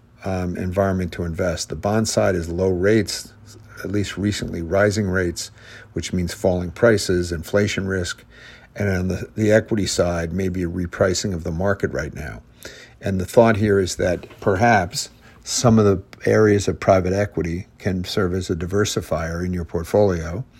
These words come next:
either for excess return or, or lower risk and lower volatility. Um,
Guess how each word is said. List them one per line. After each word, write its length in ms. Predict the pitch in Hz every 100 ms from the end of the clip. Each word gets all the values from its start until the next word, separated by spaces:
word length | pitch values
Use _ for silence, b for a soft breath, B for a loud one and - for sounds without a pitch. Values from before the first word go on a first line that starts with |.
| B B B -
either 200 | 107 101
for 200 | - 95
excess 420 | 92 - 101 -
return 640 | 95 - 101 92 90 90 -
or, 380 | - 92 87 87 - -
or 180 | 95 90
lower 320 | 92 98 98
risk 340 | 95 95 -
and 100 | 104
lower 220 | 92 90 87
volatility. 760 | 87 82 80 - 80 71 64 - - B B B B -
Um, 400 | 92 87 85 82